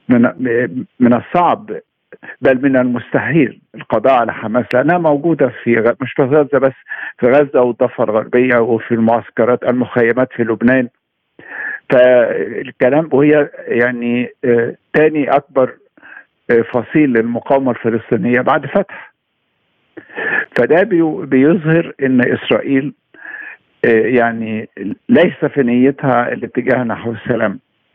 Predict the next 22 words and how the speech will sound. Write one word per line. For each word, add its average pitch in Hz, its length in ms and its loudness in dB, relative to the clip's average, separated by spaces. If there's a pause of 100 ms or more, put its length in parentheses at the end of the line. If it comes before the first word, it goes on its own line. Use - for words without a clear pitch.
(1040)
آه، 113 320 4
للأسف 165 460 0
الشديد، 147 600 -4
الأشد 120 540 0
أسفًا، 123 540 -2 (400)
<clears throat> 170 340 2
إن 127 160 2
الولايات 127 520 2
المتحدة 131 480 -2
الأمريكية 127 640 -2 (680)
شريك 135 640 2
أساسي 135 640 0
في 127 160 -4
كل 151 360 2
ما 135 140 0
تقوم 131 400 -2
به 131 200 2
إسرائيل، - 360 -4 (920)
بالرغم 143 360 4
من 131 300 -2
أي 143 200 2
تصريحات 117 640 -2